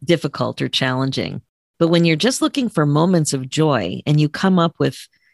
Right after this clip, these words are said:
you know, a whole series of these sometimes seemingly insignificant moments,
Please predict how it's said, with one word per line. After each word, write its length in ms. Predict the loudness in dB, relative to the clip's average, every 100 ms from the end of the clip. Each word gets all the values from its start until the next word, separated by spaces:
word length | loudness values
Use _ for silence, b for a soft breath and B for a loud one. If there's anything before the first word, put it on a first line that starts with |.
| _
you 100 | -2
know, 140 | 0 0
a 20 |
whole 180 | 0 0
series 560 | 2 2 4 2 2
of 180 | -2 -2
these 380 | -2 -2 -4 -8 _ _ _ _ _ _
sometimes 800 | -6 0 0 2 2 4 2 -2 -10 _ -8
seemingly 680 | -2 2 4 4 4 2 2
insignificant 1000 | 0 0 0 -2 0 -2 -2 -4 -4 0
moments, 680 | 0 0 -2 -6 -8 -12